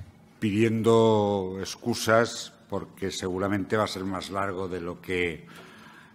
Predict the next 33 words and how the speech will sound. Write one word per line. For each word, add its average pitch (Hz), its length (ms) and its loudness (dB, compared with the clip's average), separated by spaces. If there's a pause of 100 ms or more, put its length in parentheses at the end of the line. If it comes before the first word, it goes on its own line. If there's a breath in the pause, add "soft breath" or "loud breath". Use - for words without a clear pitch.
(280)
sería 87 760 -4
aconsejable, 104 960 -2 (240)
pero, 87 580 -4 (640 loud breath)
eh, 87 440 -14
el 101 100 -8
dilema 107 520 -2
era 104 480 0
o 90 180 -8
hacerlo 101 360 -4
más 101 220 -4
corto 110 380 -2
y 95 40 0
dejar 95 360 -2
muchas 90 340 -6
cosas 92 400 -8
en 90 140 -6
el, 87 380 -10 (460 loud breath)
en 80 120 -12
el 80 120 -12
tintero 117 500 2
o 123 200 2
en 92 80 -4
la 90 120 -6
papelera, 110 680 -4 (680 loud breath)
ah, 85 380 -10 (260)
o 80 360 -16
extenderme 90 560 -6
un 92 140 -4
poco 104 440 -4
y, 90 400 -10
y 92 100 -18
tratar 90 460 -12
de 90 340 -6